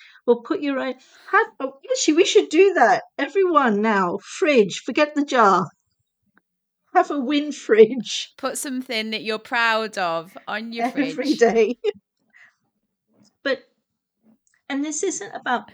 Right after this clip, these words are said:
Speaker 1: boasting about yourself or being egotistical. This is about being really honest. You know what? I did, I did well there. I spoke up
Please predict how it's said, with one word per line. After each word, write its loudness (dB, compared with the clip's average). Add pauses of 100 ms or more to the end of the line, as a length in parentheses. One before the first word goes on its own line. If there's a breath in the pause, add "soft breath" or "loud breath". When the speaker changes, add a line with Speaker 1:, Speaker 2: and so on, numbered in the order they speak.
(160)
Speaker 1:
boasting -2
about -8
yourself -8
or -8
being -10
egotistical. -10
This -8
is -14 (140)
about -10 (180)
being -4
really -8
honest. -10
You -6
know -8
what? -6
I -4
did, -6 (240)
I -4
did -2
well -2
there. -12 (340 loud breath)
I -4
spoke -2
up -8